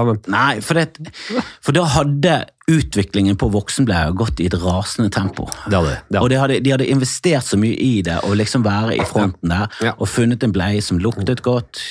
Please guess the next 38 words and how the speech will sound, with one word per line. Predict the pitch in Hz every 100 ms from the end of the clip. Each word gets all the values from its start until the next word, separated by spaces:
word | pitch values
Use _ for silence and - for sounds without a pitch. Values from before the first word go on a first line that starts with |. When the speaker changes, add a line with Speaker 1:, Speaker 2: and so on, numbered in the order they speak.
| - -
Speaker 2:
var | 90 98
lett | 101 113 - -
å | 95
ta | - 92
på | - 113 104
og | 101 107
av, | 107 104
altså, | 107 113 - - - - - _ -
nei, | - 85
det, | -
det | 104
hadde | 107 107
vært | 113 -
et | 92
mye | 87 87
bedre | 85 80
samfunn, | 80 80 90
rett | 76 -
og | -
slett. | -
Speaker 1:
Ja. | 92
Speaker 2:
Vi | 104 107
må | 110
slutte | - 120 - - 151
med | 123
fordømmingen | - 80 98 92 80 71 71 55
og | 76
latterliggjøringen | 78 - 85 78 62 - - 80 -
av | 71 62 -
folk | - 73 57 - -
som | - 73 73
er | 80 -
inkontinent. | 82 80 69 - - - - -
Speaker 1:
Jeg | 104 110 113 135
tenker | 151 117 95 - 120 110
litt | 117 117 -
mer | 107 87
på | 85 113